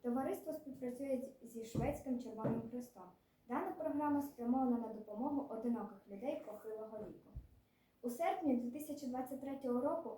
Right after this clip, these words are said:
було підписано меморандум про співпрацю з Роменською міською радою щодо спільних проєктів у гуманітарній сфері.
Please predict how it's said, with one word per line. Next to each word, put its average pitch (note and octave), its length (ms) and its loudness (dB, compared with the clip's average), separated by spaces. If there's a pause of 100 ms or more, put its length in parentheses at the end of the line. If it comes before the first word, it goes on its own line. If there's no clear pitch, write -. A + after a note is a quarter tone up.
було D4 260 2
підписано C#4+ 480 0
меморандум A#3 640 4
про G#3+ 120 -8
співпрацю C#4+ 680 -4 (180)
з G#3 80 -14
Роменською C#4+ 500 2
міською A3 460 2
радою C#4+ 360 0
щодо A#3+ 260 -2
спільних C4 400 -8
проєктів A3+ 600 -4
у - 20 -6
гуманітарній G#3 720 -6
сфері. E3+ 320 -16